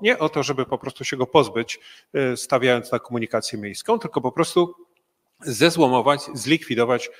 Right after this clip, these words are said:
dany środek transportu. No, uważam, że to jest bardzo groźne i jeżeli byśmy patrzyli na kompilację, e, dalszych przypad-, e, wypadków, e, związanych z całkowitą likwidacją własnych środków transportu, no to niestety prowadzi nas to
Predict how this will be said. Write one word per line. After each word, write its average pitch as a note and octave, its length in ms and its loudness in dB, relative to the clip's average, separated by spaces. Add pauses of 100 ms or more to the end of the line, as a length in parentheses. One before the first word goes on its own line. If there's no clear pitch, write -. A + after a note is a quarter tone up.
(140)
dany A#2+ 220 2
środek - 360 -4
transportu. - 600 -10 (240)
No, D#3 80 4
uważam, E3+ 300 4
że - 60 -8
to E3+ 120 -2
jest C3+ 140 -4
bardzo C3 320 2
groźne G#2+ 440 -6 (440)
i C3+ 420 0 (280)
jeżeli C#3+ 420 0
byśmy C3 540 -6 (180)
patrzyli C#3 360 -2
na C3 100 -2
kompilację, C3 760 0 (380)
e, B2 300 0
dalszych C#3 440 2
przypad-, - 440 -2
e, D3 220 2
wypadków, C3+ 720 -2
e, C3 140 0
związanych B2 640 -2
z - 140 -10
całkowitą B2+ 720 -2
likwidacją B2 760 -4
własnych A#2 460 0
środków - 400 -14
transportu, A#2+ 540 -8
no D3+ 120 -6
to A#2+ 100 -4
niestety A#2+ 520 -4 (320)
prowadzi B2+ 400 2
nas C#3 240 -2
to E3 160 0